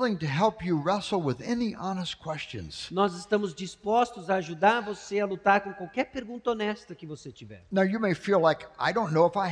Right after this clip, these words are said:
Speaker 1: have all the answers."
Speaker 2: E talvez você fique aí pensando, "Poxa, mas eu não sei se eu tenho todas as respostas."
Speaker 1: And that's okay.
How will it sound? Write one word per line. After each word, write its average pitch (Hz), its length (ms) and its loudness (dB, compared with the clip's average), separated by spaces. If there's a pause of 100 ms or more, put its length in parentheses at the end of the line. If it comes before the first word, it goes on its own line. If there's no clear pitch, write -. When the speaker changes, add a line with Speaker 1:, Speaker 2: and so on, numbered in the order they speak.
Speaker 1:
have 254 220 0
all 190 120 2
the 107 220 -4
answers." 104 500 -8
Speaker 2:
E 190 100 -8
talvez 190 320 6
você 202 260 -6
fique 196 320 -4
aí 190 160 4
pensando, 180 500 -2
"Poxa, 175 280 -10
mas 151 160 -2
eu 175 60 -6
não 220 100 -10
sei 185 280 0
se - 80 -14
eu 208 60 -12
tenho 196 160 -8
todas 175 360 -6
as 147 120 -6
respostas." 131 640 -6
Speaker 1:
And 143 100 -4
that's 202 220 -6
okay. 240 520 -4